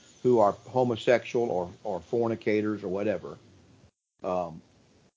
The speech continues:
it's all, it's gonna be on them to bring up the ill-temperedness, the hatred. It's gonna be on them to do that, 'cause I'm not going to do that. I'm not going to approach them that way.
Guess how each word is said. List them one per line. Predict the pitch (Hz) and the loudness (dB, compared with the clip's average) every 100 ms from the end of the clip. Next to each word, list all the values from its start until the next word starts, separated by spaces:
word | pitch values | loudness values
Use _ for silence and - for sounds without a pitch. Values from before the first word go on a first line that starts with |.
| _ _ _ _ _ _ _ _ | _ _ _ _ _ _ _ _
it's | - 104 | -4 4
all, | 170 139 | 4 6
it's | 135 | 2
gonna | 226 240 | 2 4
be | 190 175 | 6 8
on | 147 131 | 8 8
them | 143 127 92 90 87 | 6 6 4 -2 -6
to | |
bring | 98 120 110 | 0 0 2
up | 104 - | -2 -2
the | - - | -8 -4
ill-temperedness, | 127 110 - 117 98 85 95 - | -4 -4 -6 -8 -8 -12 -12 -12
the | 95 | -8
hatred. | 107 98 - - - - - | -6 -6 -8 -18 -20 -20 -12
It's | |
gonna | - 190 | -4 0
be | 170 | 4
on | 156 135 | 4 4
them | 131 113 | 4 4
to | 104 | 2
do | 98 | 0
that, | 104 107 | -2 0
'cause | 113 | 2
I'm | 156 | 2
not | 147 131 | 2 0
going | 123 117 90 | -2 -2 -2
to | |
do | 90 113 | -2 -2
that. | 87 67 80 | -2 -4 -2
I'm | 110 | 0
not | 127 - | 2 0
going | 131 120 | 0 -2
to | 113 | -2
approach | 104 - 131 131 | -2 2 2 2
them | 104 90 | -6 -4
that | 78 78 | -4 -4
way. | 85 - | -6 -8